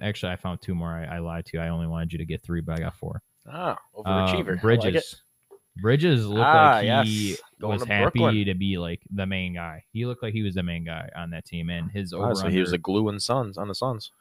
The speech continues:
Speaker 1: It's eighteen and a half at minus one twenty-two. I added that one to the parlay as well.
Speaker 2: That's a good
Speaker 1: The
Speaker 2: one.
Speaker 1: last one, 'cause I like revenge.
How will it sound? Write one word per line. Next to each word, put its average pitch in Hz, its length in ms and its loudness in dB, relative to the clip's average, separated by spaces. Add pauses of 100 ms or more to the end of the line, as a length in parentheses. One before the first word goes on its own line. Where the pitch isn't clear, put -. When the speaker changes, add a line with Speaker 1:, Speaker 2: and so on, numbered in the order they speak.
(200)
Speaker 1:
It's 117 200 -2
eighteen 117 360 2
and 107 100 2
a 92 40 2
half 92 340 -2
at 90 100 -4
minus 87 380 -6
one 90 160 -4
twenty-two. 85 520 -8
I 87 120 -8
added 85 220 -6
that 78 180 -8
one 78 120 -8
to - 120 -14
the 78 60 -14
parlay - 280 -18
as - 120 -20
well. - 180 -20 (520)
Speaker 2:
That's 85 200 -14
a - 20 -20
good 85 140 -10
Speaker 1:
The 101 60 4
Speaker 2:
one. 98 80 4
Speaker 1:
last 110 340 4
one, - 240 -6 (400)
'cause 95 160 -2
I 95 40 0
like 90 220 -2
revenge. 95 460 -2